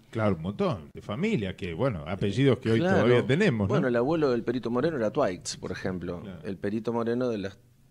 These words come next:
Speaker 2: de las cumbres, bueno.
Speaker 1: Sí.
Speaker 2: Eh, ahora, ellos la inteligencia la tenían. San Martín conoció a Crawford, a Pack,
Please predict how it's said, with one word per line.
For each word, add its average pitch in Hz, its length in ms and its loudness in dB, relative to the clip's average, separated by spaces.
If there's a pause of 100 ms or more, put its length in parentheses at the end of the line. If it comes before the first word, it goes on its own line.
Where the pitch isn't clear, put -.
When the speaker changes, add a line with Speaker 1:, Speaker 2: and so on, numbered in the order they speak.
Speaker 2:
de 98 100 -10
las 90 180 -12
cumbres, 110 600 -10
bueno. 120 160 0
Speaker 1:
Sí. 107 220 -4 (440)
Speaker 2:
Eh, - 400 -2 (180)
ahora, 123 340 4 (460)
ellos 185 200 -2
la 165 60 -2
inteligencia 143 460 2
la 127 120 2
tenían. 110 500 2
San - 200 -6
Martín 135 280 -2
conoció 139 340 -2
a 123 80 -2
Crawford, 117 420 2
a - 20 -2
Pack, - 420 0